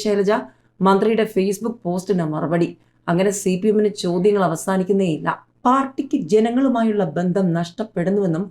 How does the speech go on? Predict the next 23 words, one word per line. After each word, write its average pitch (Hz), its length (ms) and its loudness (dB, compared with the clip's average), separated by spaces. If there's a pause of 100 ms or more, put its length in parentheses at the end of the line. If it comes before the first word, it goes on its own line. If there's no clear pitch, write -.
പാർട്ടിയുടെ 208 520 0
ന്യൂനപക്ഷ 226 540 0 (180)
സംരക്ഷണ 196 500 -2 (100)
നയം 175 220 0 (460)
ന്യൂനപക്ഷ 240 600 2 (140)
പ്രീണനമായി 208 520 0 (100)
വ്യാഖ്യാനിക്കപ്പെട്ടത് 190 840 -2 (120)
ബി 170 160 0
ജെ 208 80 4
പി 208 140 -2 (120)
ആയുധമാക്കിയെന്നും 185 760 -2 (380)
സി - 180 -2 (120)
പി 233 100 0
എം 226 60 4 (460)
ജില്ലാ 214 300 2 (140)
സമ്മേളന 208 420 2 (140)
ചർച്ചയിൽ 185 400 0 (100)
വിമർശനം. 170 440 -4 (540)
സർക്കാരിൽ 214 600 2
പൊതുവിൽ 196 360 4
ഉദ്യോഗസ്ഥ 190 440 0 (140)
ഭരണമാണ്. 156 480 -4 (420)
ബി 190 100 4